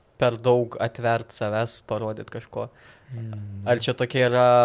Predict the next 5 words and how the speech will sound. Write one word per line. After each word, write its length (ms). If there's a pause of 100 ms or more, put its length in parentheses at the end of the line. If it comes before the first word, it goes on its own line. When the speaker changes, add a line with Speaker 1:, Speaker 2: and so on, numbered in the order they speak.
(680)
Speaker 1:
aktoriaus 680
jau 480 (480)
dalia, 380
kad 300
turi 360